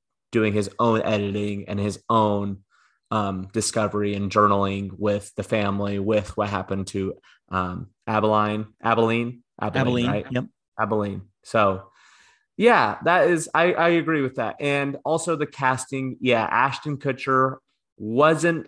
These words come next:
Speaker 1: amazing. He felt pretty, I don't know. I think he should have been a little bit more charismatic.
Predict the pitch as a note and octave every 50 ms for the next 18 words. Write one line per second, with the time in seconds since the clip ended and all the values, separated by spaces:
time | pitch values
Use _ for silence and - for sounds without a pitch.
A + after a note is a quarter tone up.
0 | - - - B2+ C3 B2+ B2 B2 A#2+ A#2+ A#2+ A2+ A2 A2 G#2+ F2+ F2+ G#2 G#2 G#2
1 | G#2+ G#2 G#2+ A#2 A#2 A2+ - C3+ C3 B2+ - - - - - - C#3+ C#3 C3+ C3
2 | A#2+ A#2 A2+ A2 G#2+ G#2+ - _ _ _ _ _ _ _ _ _ _ _ _ _
3 | _ _ _ _ _ _ _ _ _ _ _ _ _ _ - - - _ _ _
4 | _ _ _ _ _ - D3 D#3+ F3+ F#3+ D#3 C3 - F#3+ F#3+ - - G#3+ G3 E3
5 | F#3+ F3+ F3 E3 D#3+ D#3 D#3+ D3 D#3 C3+ C#3+ C#3+ C3+ - - C#3+ C#3 C3 B2 A2+
6 | A#2+ A#2 A#2 A2+ A2 G#2+ G#2